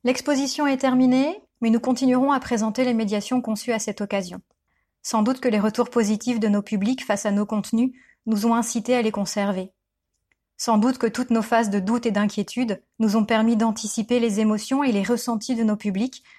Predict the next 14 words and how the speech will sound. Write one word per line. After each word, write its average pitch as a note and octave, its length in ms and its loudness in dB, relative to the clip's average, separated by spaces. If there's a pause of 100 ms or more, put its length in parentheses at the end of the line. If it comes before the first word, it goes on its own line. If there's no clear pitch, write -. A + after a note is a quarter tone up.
(140)
afin G#3+ 220 0
de G#3+ 80 2
leur G#3+ 160 0
proposer G#3+ 420 0
des G#3 140 0
contenus A3 460 2
les A3+ 120 4
plus - 160 -4
respectueux A3+ 640 -2
possibles G#3+ 480 -2
de G#3+ 60 2
leur G3 180 0
sensibilité F#3+ 720 -4
propre. - 440 -10